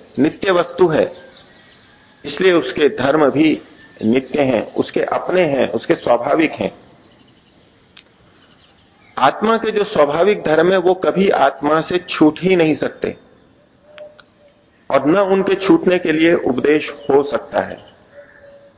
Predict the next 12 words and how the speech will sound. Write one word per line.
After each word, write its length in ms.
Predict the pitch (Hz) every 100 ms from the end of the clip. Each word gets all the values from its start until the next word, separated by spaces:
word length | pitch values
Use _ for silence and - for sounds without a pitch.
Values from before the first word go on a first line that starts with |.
| _ _ 587 - - _ _ _ _ 571
तो 280 | - -
फिर 200 | - 202
किन 200 | - 220
कामनाओं 520 | 220 202 190 202 214 226
के 140 | 220
छोड़ने 440 | 208 180 175 180
की 140 | 180 170
बात 260 | 143 143
कही 240 | - 127 139
जा 160 | 127
रही 240 | 113 113 107
है? 260 | 104 113